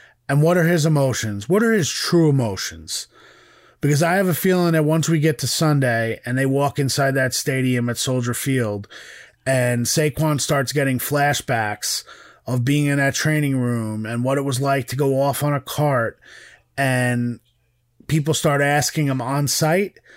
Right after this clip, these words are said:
I think you're gonna get a different answer. So that's the deal with Saquon. I think it's a, a very big storyline going into the weekend. It'll be very interesting to see how he responds against the Bears. Topic number two,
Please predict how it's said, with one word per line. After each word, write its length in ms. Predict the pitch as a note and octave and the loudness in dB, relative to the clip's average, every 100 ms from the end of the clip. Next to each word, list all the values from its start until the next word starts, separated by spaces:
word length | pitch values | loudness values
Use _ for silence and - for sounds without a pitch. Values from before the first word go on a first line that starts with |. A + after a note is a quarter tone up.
| - - | -20 -6
I 80 | C#3+ | -2
think 140 | D3 C#3+ | 0 2
you're 160 | C#3+ | 2
gonna 160 | C#3 C3 | 2 2
get 120 | C3 | 2
a 80 | B2 | 0
different 340 | B2 - A2 | -2 -4 -6
answer. 460 | G#2 G2+ - F2+ - - - - - | -6 -8 -10 -10 -16 -20 -20 -20 -16
So 500 | - D3+ C#3 C3 A2+ _ | -2 0 2 0 -2 _
that's 260 | E3 G3+ - | -2 0 0
the 140 | G3+ | 2
deal 200 | E3 F#3 | 4 4
with 120 | E3 | 2
Saquon. 680 | - F#3 E3+ E3 E3+ D#3+ D#3 - | 2 0 2 0 2 2 0 -4
I 100 | C#3 | -2
think 240 | - D#3 | 0 0
it's 200 | D#3 C#3+ | 0 0
a, 160 | C#3+ G#2 | -2 -2
a 100 | B2+ | -2
very 320 | C3 F3+ F3 | 2 4 4
big 220 | D3+ D3+ | 2 0
storyline 840 | - E3 D3+ D3 C#3+ C#3 C#3 C3+ B2+ - - - - - B2+ | 0 2 2 2 2 0 0 -2 -4 -10 -20 -20 -20 -12 0
going 300 | D#3+ D#3+ D3+ | 2 2 2
into 180 | C3+ C3+ | 0 0
the 60 | |
weekend. 560 | C#3 C#3+ C3 C#3 C#3 C3+ | 2 0 0 0 0 0
It'll 120 | C3 | 0
be 140 | C3 | 0
very 320 | B2+ C#3+ C#3 C#3 | 2 2 2 0
interesting 380 | B2 - C3+ | -2 -2 0
to 60 | B2 | 0
see 260 | - C3+ A#2 | 0 -2 0
how 200 | B2+ B2 | 0 0
he 160 | B2+ | 0
responds 720 | A#2+ A#2+ - C#3 B2+ A#2 A2+ | 0 -2 -2 -2 -2 -2 -4
against 300 | A2+ A2+ A2 | -4 -4 -6
the 80 | A#2+ | -6
Bears. 560 | G#2+ B2 F#2 F2+ - - _ _ _ _ _ _ _ _ _ _ _ - | -2 -4 -4 -6 -8 -8 _ _ _ _ _ _ _ _ _ _ _ -2
Topic 380 | G#3 A3+ A3+ G3 | 0 2 2 2
number 240 | A3 G#3 | 4 2
two, 580 | - B3 A3+ B2 F#2+ | 2 2 2 0 -4